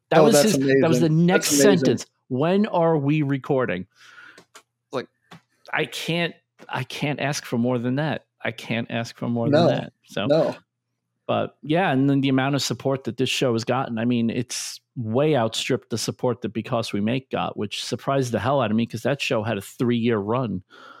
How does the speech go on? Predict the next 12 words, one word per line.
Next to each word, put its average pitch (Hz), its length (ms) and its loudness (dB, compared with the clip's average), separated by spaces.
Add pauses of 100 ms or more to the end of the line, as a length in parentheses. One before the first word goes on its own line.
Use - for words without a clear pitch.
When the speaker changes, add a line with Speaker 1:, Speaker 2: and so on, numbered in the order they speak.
Speaker 2:
Right. 143 340 2 (300)
Speaker 1:
But 101 420 -2 (220)
yeah, 117 320 -2 (240)
it's, - 340 -12
it's - 160 -8
awesome. 107 400 -4 (540)
It's 131 140 -4
Speaker 2:
Good. - 60 -10
Speaker 1:
absolutely 113 440 0
awesome. 113 400 -6
Speaker 2:
Good. - 320 0 (500)
Speaker 1:
So, 98 200 -6